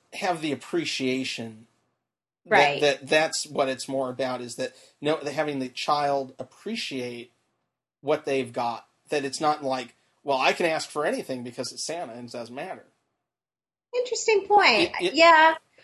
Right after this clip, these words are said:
Speaker 2: You know how I think that gets paid back, though, is then when you have children
Speaker 1: Uh-huh.
Speaker 2: and you do that for your children, then you realize what your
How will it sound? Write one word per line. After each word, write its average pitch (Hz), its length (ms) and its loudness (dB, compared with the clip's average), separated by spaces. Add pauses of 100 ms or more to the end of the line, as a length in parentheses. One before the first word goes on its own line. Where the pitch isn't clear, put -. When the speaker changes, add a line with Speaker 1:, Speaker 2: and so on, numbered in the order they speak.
(160)
Speaker 2:
You 285 100 2
know 381 160 8
how 403 180 8
I 349 80 8
think 349 340 -2
that 302 160 4
gets - 260 -2
paid 262 360 -2
back, 202 400 4
though, 262 420 6
is 208 220 4
then 214 320 4
when 208 300 2
you 226 340 4
have 214 380 4
children 226 680 4
Speaker 1:
Uh-huh. 143 100 -6
Speaker 2:
and 185 240 2
you 202 180 2
do 226 260 2
that 233 260 8
for 247 100 0
your 240 200 2
children, 240 540 0
then 214 180 0
you 202 120 2
realize 196 460 6
what 208 160 -4
your - 80 -10